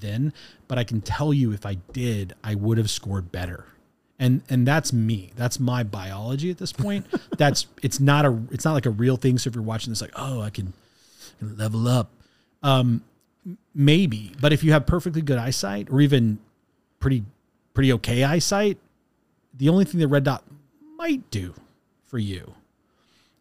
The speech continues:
Speaker 1: is make it easier to stay, keep your focus on the target and not the sights, which is really hard for new shooters to, like, bend their head around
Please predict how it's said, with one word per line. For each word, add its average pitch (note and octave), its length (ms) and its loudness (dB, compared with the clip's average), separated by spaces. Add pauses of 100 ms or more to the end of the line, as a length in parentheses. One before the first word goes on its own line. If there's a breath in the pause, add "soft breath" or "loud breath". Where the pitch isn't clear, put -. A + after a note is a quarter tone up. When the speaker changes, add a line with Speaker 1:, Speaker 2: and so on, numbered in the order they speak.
Speaker 1:
is B2+ 220 2
make D3 260 4
it E3 120 2
easier C3 380 0
to G#2 140 -10
stay, C3 640 -2
keep D#3+ 260 -2
your B2+ 120 -2
focus A#2 520 -4 (140)
on C#3 300 -2
the F3+ 80 0
target A2 580 -6
and G#2+ 340 -2
not A2+ 320 -4
the G2+ 120 -10
sights, - 640 -12 (160)
which A#2 180 -8
is A2 160 -4
really D#3+ 380 2
hard C3+ 240 -2
for - 100 -6
new B2 160 0
shooters G#2+ 500 -6 (520 loud breath)
to, C3+ 160 -2
like, G#2 340 -6
bend B2 300 2
their A2+ 240 -4
head - 260 -6
around A2 560 -4